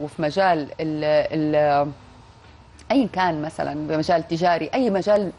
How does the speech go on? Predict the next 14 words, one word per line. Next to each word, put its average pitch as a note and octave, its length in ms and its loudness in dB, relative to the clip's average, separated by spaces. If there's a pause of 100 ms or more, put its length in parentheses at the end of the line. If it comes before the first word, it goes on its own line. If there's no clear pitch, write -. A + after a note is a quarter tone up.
نوع G3 200 2
المجال، F#3+ 460 0 (380)
المهم A3 340 2
في، G#3+ 320 0
في، G#3 300 -2
في، G3+ 300 -2
في - 140 -6
النجاح F#3+ 640 0
إذا E3+ 120 -4
تفوقت F3+ 540 -4
عليه، D#3+ 220 0 (280)
هل A3+ 200 0
هذا A3 200 0
الموضوع F3+ 480 -2